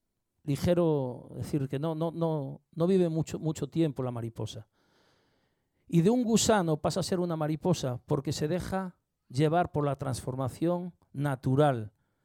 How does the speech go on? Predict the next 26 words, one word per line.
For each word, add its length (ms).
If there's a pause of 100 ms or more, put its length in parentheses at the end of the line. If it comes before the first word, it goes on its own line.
(460)
Hace 300
lo 100
que 140
tiene 260
que 60
hacer 420 (380)
y 100
la 240
propia 420
naturaleza 880 (400)
hace 300
lo 120
que 120
tiene 220
que 60
hacer. 440
Así 240
nos 160
pasa 240
a 40
nosotros 440
con 180
Dios. 380 (720)
Dios 600
nos 160
demanda 520